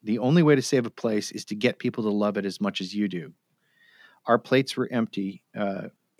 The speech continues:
when, and Guido raised his hand for the check. Quote, "And the d-,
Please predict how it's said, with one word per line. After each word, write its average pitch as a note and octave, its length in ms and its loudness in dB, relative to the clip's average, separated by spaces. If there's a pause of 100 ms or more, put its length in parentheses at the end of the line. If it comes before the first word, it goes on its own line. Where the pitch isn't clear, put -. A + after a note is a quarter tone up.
(340)
when, G#2+ 200 -4
and G#2+ 400 -4
Guido A#2+ 220 4
raised A2 260 2
his G#2+ 100 -8
hand G2 220 -6
for G2+ 60 -4
the F#2+ 60 -4
check. - 360 -6 (1120)
Quote, B2 280 4
"And A#2 220 0
the A2 80 4
d-, G#2 100 -10